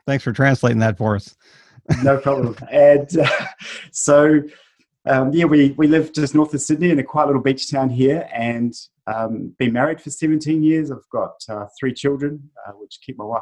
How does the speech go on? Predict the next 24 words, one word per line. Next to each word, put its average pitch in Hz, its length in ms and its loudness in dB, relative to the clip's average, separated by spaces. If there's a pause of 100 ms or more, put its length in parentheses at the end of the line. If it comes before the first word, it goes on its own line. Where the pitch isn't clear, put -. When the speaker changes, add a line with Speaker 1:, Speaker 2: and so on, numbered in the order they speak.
Speaker 2:
and 113 80 -10
I 107 120 -8
very 110 280 -10
busy. 139 300 -10 (720)
Um, 123 540 -8
but 139 180 -6
yeah, 170 200 -2
we 139 260 -4
started, 127 420 -6 (120)
uh, 117 200 -2
my 120 220 -4
business, 160 420 -8
Service 123 320 -10
Management 120 340 -6
Specialists, - 760 -14 (520)
uh, 123 120 -10
around 165 160 -4
about 165 200 -4
ten 151 220 -2
years 156 180 0
ago 123 220 -4
now, 110 340 -8 (200)
and, 110 540 -14
uh, 113 200 -10